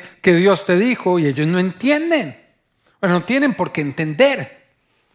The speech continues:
Porque antes de nosotros estar en Jesús, nosotros estamos separados de Dios.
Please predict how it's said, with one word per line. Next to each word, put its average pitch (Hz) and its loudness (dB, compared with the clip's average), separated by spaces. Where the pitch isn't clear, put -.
Porque 196 2
antes 247 2
de 247 0
nosotros 208 -4
estar 214 -2
en 185 -2
Jesús, - -6
nosotros 170 -2
estamos 180 0
separados 202 0
de 143 0
Dios. 123 -10